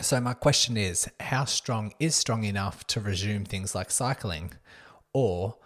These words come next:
what exercises should I be doing in able to tolerate cycling? I've tried gradually introducing it, but it gets to, uh, but I get to five minutes and don't seem to go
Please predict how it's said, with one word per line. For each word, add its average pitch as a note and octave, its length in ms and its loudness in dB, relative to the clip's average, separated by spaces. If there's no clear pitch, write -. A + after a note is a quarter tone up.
what A#2+ 280 2
exercises G#2 640 0
should G#2+ 200 0
I F#2 100 2
be F#2 140 0
doing F2+ 400 -2
in G2+ 100 -6
able F#2 240 -2
to - 120 -6
tolerate A2 560 0
cycling? D#2+ 540 -4
I've F2 160 -8
tried F2 340 -6
gradually F2+ 520 -2
introducing G#2 760 -2
it, - 320 -4
but G2 360 -2
it G2+ 220 -10
gets - 260 -2
to, F#2 480 0
uh, E2+ 160 -2
but G#2+ 80 -2
I G2 100 2
get - 260 -6
to F#2+ 100 -4
five F2+ 420 0
minutes F#2+ 320 -4
and F#2 160 -10
don't F#2 240 -2
seem F2+ 220 -2
to - 60 -8
go E2+ 140 -2